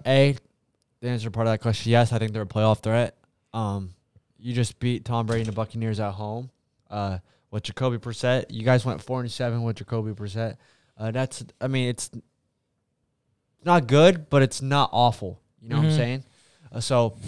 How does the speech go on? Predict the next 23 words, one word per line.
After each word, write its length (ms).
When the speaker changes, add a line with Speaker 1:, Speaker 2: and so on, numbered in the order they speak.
Speaker 1:
I 40
mean, 80
that 140
kinda 180
helps 200
them 120
out. 260
Um, 300
Deshaun 420
Watson 340
coming 260
back. 320
Uh, 240
keep 140
in 60
mind, 200
in 80
twenty 260
twenty, 280
he 80
led 160
the 80
league, 380